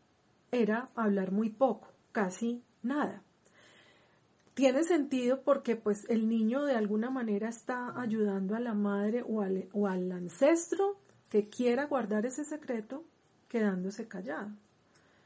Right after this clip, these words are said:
Entonces, en este caso, yo le di la información a mi clienta, nosotros terminamos nuestra sesión y mi clienta se fue, ah, muy pensativa después de esa sesión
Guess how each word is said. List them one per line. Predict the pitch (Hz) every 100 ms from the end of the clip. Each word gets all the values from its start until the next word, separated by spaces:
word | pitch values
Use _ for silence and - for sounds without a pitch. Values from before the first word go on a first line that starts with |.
| _ -
Entonces, | 226 226 233 220 269
en | 294
este | 247 233 254
caso, | 269 262 269
yo | 220 277
le | 269
di | 277
la | 269
información | 277 262 247 226 214 214 202
a |
mi | 226 269
clienta, | - 262 240 220 220 269 -
nosotros | - 214 214 202 220 -
terminamos | 240 226 214 202 196 220
nuestra | 247 254 277 277
sesión | 294 294 262 233 302 339 _ _ - _ _ _
y | - 320 370 381
mi | 285 262
clienta | 240 226 220
se | 220 269
fue, | - 220 214 214 214
ah, | 247 247 247 247
muy | 247 262 247
pensativa | 262 262 240 233 214 202
después | 233 233 208 202
de | 214
esa | 226 233
sesión | 233 254 247 226 233